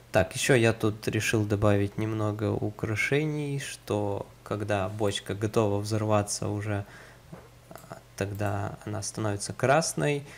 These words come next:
Ну и давайте вот этот, э,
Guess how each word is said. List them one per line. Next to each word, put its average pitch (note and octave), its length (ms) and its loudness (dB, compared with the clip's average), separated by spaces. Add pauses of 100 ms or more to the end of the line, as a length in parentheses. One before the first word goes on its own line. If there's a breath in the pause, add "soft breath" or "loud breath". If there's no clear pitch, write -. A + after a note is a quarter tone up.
(140)
Ну E3 80 6
и C#3+ 40 8
давайте A#2+ 360 6
вот G#2+ 260 -2 (540)
этот, A2+ 300 0 (360)
э, G2+ 220 0